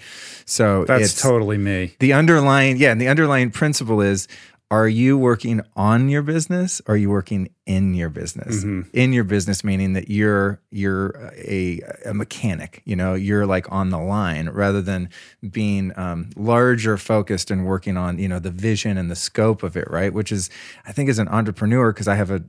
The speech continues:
Speaker 1: another business in addition to this new weird thing that I'm doing, and it's been so hard to let go. And I think it is, it's part of <laughs> that, like, alcoholic control thing
Speaker 2: Mm-hmm.
Speaker 1: where it's like, "Ah, I, I know no one's gonna do it right." I mean, there were years I was doing our customer service emails with my school. And it's
Speaker 2: Right.
Speaker 1: like, people are like,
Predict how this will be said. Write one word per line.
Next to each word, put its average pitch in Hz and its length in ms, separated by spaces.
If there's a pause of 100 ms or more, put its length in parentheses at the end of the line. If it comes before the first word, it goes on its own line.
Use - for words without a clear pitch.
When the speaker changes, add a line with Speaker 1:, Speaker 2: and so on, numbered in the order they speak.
Speaker 1:
another 104 260
business 98 400
in 92 240
addition 98 360
to 98 40
this 95 280 (120)
new 107 200
weird 95 200
thing 104 160
that 101 120
I'm 101 100
doing, 107 420 (720)
and 117 140
it's 110 120
been 127 160
so 127 380
hard 123 340
to 110 120
let 104 320
go. 139 320
And 110 100
I 110 60
think 117 240
it 117 80
is, 139 200
it's 107 140
part 113 260
of 113 100
<laughs> - 20
that, 127 360
like, 117 160
alcoholic 113 680
control 117 500
thing 101 320
Speaker 2:
Mm-hmm. 104 380
Speaker 1:
where 120 80
it's 131 100
like, 147 240 (340)
"Ah, 160 220
I, 135 120 (200)
I 135 100
know 147 520
no 185 160
one's 170 260
gonna 151 180
do 139 220
it 113 100
right." 131 260
I 117 40
mean, 117 120
there 139 120
were 151 100
years 143 380
I 127 80
was 110 180
doing 110 240
our 104 180
customer 110 480
service 127 440
emails 85 600
with 92 200
my 92 120
school. 95 500
And 90 100
it's - 160
Speaker 2:
Right. 101 240
Speaker 1:
like, - 400
people 117 220
are - 20
like, 104 200